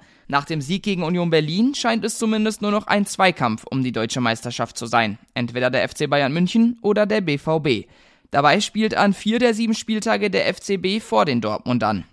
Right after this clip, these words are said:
Nur einmal kann der B V B vorlegen. Ob das dann ein Vorteil oder Nachteil ist, darüber lässt sich streiten. Ich denke eher, dass es das Team pushen kann, wenn die Bayern zum Beispiel am Tag vorher Punkte liegen gelassen haben.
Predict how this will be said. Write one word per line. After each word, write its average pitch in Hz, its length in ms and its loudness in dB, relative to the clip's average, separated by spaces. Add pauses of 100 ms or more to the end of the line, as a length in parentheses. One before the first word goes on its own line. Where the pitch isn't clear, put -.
Nur 185 240 4
einmal 185 440 6
kann 214 220 2
der 208 140 2
B 208 140 -2
V 220 180 2
B 202 180 0
vorlegen. 117 640 2 (180)
Ob - 180 -6
das 139 160 0
dann 139 120 0
ein 156 120 2
Vorteil 175 340 2
oder 165 160 2
Nachteil 190 380 2
ist, 233 340 2
darüber 208 340 2
lässt 165 280 0
sich 202 160 -2
streiten. 131 500 2 (320)
Ich 185 160 -4
denke 233 260 4
eher, 214 280 4
dass 202 220 0
es 214 120 -6
das 202 220 -2
Team 214 260 0
pushen 226 320 -4
kann, 175 300 0
wenn 190 120 -2
die 190 120 -4
Bayern 190 340 2
zum 202 140 -4
Beispiel 185 360 -2
am 180 120 0
Tag 175 240 -4
vorher 208 340 0
Punkte 226 420 -2
liegen 127 280 -4
gelassen 113 400 -4
haben. 104 320 -4